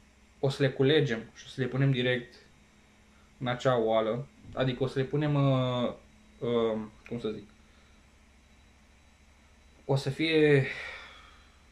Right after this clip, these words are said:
vii pe moment, sau o să le lăsăm să se usuce, să se uște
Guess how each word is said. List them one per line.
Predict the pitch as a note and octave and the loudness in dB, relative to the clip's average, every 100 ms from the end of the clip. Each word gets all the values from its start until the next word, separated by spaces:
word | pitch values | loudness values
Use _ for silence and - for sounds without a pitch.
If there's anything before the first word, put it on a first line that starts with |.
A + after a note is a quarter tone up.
| - _ | -20 _
vii | - C3 B2+ C3+ D3+ | -6 -2 0 0 -2
pe | D3 C#3 | -2 0
moment, | C3+ A#2+ A#2 C3 C#3 - _ - - - - | 2 2 0 -2 -6 -12 _ -20 -20 -20 -10
sau | - D3+ | 0 0
o | D#3+ | 0
să | D#3+ | 0
le | |
lăsăm | D3+ C#3 D3+ | 0 2 0
să | C#3+ C#3 | -2 -2
se | C#3 | 0
usuce, | B2+ A#2+ - C3+ C#3 C#3 | 0 -4 0 2 2 0
să | C3+ - A#2+ A#2+ A#2+ A#2 | -4 -4 -2 2 2 0
se | - G#2 - - - | -2 -8 -10 -20 -10
uște | C3 C#3 C#3 D3+ D3 | -2 -2 2 0 0